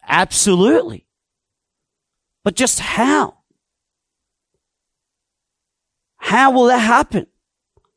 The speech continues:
And when will God do that? I mean, they're still till today arrogant as they have always been. They're still stiff-necked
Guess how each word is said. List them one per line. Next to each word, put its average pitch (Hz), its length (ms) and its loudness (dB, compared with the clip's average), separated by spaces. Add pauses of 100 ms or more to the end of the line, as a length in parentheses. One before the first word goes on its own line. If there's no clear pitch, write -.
(340)
And 190 240 2
when 277 200 2
will 247 160 2
God 208 420 2
do 269 240 2
that? 151 280 -4 (1120)
I 262 100 0
mean, 208 140 2
they're 202 140 2
still 285 400 0
till 226 220 0
today 240 580 2 (100)
arrogant 202 840 0 (400)
as 220 140 0
they 247 80 2
have 233 160 2
always 262 460 4
been. 113 320 -10 (120)
They're 190 120 -2
still 320 300 2
stiff-necked - 800 -6